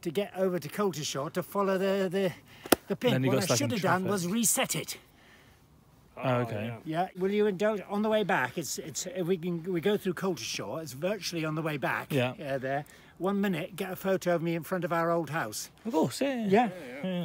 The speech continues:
Speaker 2: yeah.
Speaker 1: Indulge me on the way back.
Speaker 2: Bit of a trip down memory lane for Peter here.
Speaker 1: Yeah.
Speaker 2: We just come back to
Speaker 1: There, uh,
Speaker 2: Caldershot.
Speaker 1: that house there, I-, Ian Hall, great mate of mine. He was, uh, J-, uh, Jaguar pilot, uh, subsequently became a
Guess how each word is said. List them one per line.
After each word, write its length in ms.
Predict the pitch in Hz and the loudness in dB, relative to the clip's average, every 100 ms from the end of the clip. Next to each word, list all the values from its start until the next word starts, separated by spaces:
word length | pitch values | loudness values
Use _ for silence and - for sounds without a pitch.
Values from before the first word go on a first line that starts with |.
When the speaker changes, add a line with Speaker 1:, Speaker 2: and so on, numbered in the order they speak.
| 151 | -4
Speaker 2:
yeah. 60 | |
Speaker 1:
Indulge 420 | 160 151 175 156 | -6 -4 -4 -4
me 100 | 156 | -6
on 100 | 151 | -6
the 60 | 151 | -6
way 100 | 151 | -6
back. 180 | 139 110 - 110 110 139 123 95 - - - | -8 -10 -14 -14 -12 -12 -12 -14 -16 -12 -2
Speaker 2:
Bit 80 | 147 | 0
of 80 | |
a 240 | 135 - - | 0 -6 -8
trip 240 | - 175 | -2 -2
down 240 | - 131 131 | -2 -2 0
memory 280 | 135 127 | 0 0
lane 300 | 131 139 139 | 0 0 0
for 100 | 131 | -2
Peter 300 | - 131 123 | -2 -2 -2
here. 280 | 127 139 147 - - - - | -2 0 -2 -6 -16 -18 -10
Speaker 1:
Yeah. 500 | 156 139 151 170 156 151 | -6 -4 -2 -4 -6 -6
Speaker 2:
We 80 | 123 | -6
just 240 | 127 - | -6 -8
come 200 | - 127 | -6 -4
back 180 | 123 120 - - | -4 -6 -8 -14
to 100 | - | -4
Speaker 1:
There, 120 | 120 120 143 | -2 0 0
uh, 20 | |
Speaker 2:
Caldershot. 520 | 147 131 127 - 139 135 | 0 0 -2 -4 -6 -6
Speaker 1:
that 160 | 175 | -10
house 300 | 151 160 143 | -8 -8 -8
there, 360 | 151 151 156 170 - | -8 -6 -4 -6 -2
I-, 220 | 156 160 160 | 0 0 -2
Ian 260 | 156 156 | -2 -2
Hall, 300 | 143 165 170 156 | -2 -2 -2 -2
great 240 | 165 160 | -4 -4
mate 200 | 156 143 | -4 -4
of 60 | 139 | -2
mine. 320 | 143 156 160 | -2 -2 -4
He 240 | 139 135 139 | -4 -4 -4
was, 220 | 123 - | -4 -2
uh, 180 | 135 131 - - - | -2 -2 -8 -20 -20
J-, 380 | - 165 170 147 | -12 -8 -4 -4
uh, 20 | |
Jaguar 400 | 143 156 151 143 139 | -2 -2 -2 -4 -6
pilot, 420 | - 151 147 156 - - | -8 -8 -8 -10 -16 -18
uh, 280 | 165 135 127 | -14 -12 -12
subsequently 680 | - 165 - - 143 135 127 | -10 -12 -12 -14 -14 -14 -14
became 340 | 147 147 139 | -12 -10 -10
a 140 | 139 | -12